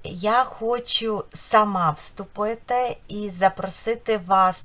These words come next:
також, якщо ви ще не вступили і не чули, про новий спільний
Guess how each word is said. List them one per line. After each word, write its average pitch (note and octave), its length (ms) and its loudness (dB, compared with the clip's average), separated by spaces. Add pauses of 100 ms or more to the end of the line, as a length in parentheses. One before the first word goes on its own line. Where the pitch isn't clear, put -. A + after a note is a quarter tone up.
також, F3+ 560 0
якщо A3 560 -2
ви F#3+ 220 -6
ще G3 480 0
не F3+ 300 -2
вступили G3+ 880 -4 (100)
і F#3+ 120 -6
не A3+ 160 -4
чули, G3+ 600 -4 (720)
про A3 160 2
новий B3 300 2
спільний B3 460 -2